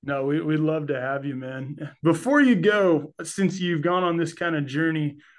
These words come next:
um, has there been, like, one particular hunt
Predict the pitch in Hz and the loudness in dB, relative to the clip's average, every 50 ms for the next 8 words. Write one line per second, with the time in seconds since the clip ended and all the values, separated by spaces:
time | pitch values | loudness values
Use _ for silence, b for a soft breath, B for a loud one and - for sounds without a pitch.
0 | b b b b b b _ _ - 170 165 165 160 156 143 135 127 123 120 117 | b b b b b b _ _ -2 0 0 2 2 0 -2 -2 -4 -6 -8 -10
1 | 110 - _ _ _ _ _ - - 175 190 175 156 151 208 247 269 277 220 156 | -12 -20 _ _ _ _ _ -6 0 0 2 2 4 4 4 4 4 2 0 0
2 | 190 208 220 226 220 208 175 160 151 143 143 147 156 165 170 170 165 - 175 156 | 0 2 2 0 0 -2 -2 -4 -4 -2 0 0 2 2 2 0 -4 -8 -10 -12
3 | - - - 175 165 - 170 165 160 156 151 156 - - 151 143 143 143 143 | -12 -6 -6 -6 -4 0 0 0 2 2 0 -2 -4 -6 -4 -4 -4 -6 -8